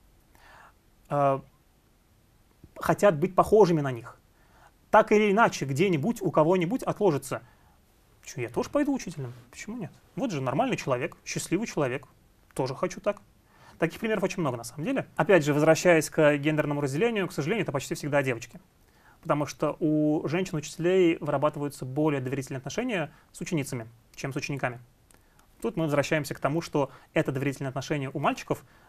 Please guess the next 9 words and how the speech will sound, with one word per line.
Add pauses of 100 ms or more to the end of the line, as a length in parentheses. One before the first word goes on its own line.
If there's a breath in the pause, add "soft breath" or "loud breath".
должно
вырабатываться
с
учителем-мужчиной. (960 soft breath)
В
этом, (540)
ну, (360)
диссонанс,
дисбаланс.